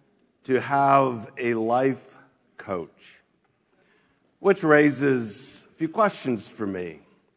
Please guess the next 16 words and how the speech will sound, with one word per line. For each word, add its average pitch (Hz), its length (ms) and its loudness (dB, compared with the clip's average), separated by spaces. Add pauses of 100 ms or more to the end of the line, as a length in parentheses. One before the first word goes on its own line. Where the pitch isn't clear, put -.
(440)
If 160 180 -2
I 196 380 6
was 160 680 4
to 143 160 -8
choose 220 760 -6
someone 104 680 -6 (1200)
to 127 100 -12
be 160 500 4
my 139 140 -6
life 160 420 2
coach, - 640 -10 (1200)
what 98 160 -10
would 107 120 -10
I 127 80 -2
look 175 260 -2
for? 95 420 -6